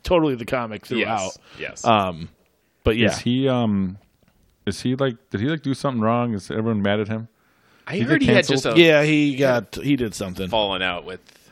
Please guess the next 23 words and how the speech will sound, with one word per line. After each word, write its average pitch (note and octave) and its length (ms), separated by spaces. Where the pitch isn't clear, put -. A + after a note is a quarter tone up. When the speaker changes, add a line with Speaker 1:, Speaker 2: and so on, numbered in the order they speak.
Speaker 2:
everybody F2+ 400
on E2+ 140
the F2 60
show, F2 320
Speaker 3:
Just, - 140
Speaker 2:
Silicon F2 320
Speaker 3:
just F2 160
on E2+ 120
Speaker 2:
Valley. E2+ 40
Speaker 3:
the E2+ 60
show, F2+ 400
but E2 120
not D#2+ 180
Speaker 1:
Oh D2 40
Speaker 3:
necessarily. F3+ 360
Speaker 1:
no, E3+ 140
I D3 100
think E3 200
in C#3+ 80
real A#2+ 180
life. G2 140
Speaker 2:
But D#3 100
I, C3 280